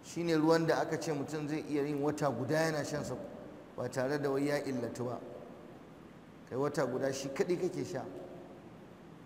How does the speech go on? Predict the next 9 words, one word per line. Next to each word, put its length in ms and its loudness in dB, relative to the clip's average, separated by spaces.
Za 120 2
ka 120 -4
iya 180 2
rayuwa 340 -2
da 60 -8
shi 140 -8
ko 80 -2
kwana 300 0
arba'in 400 -2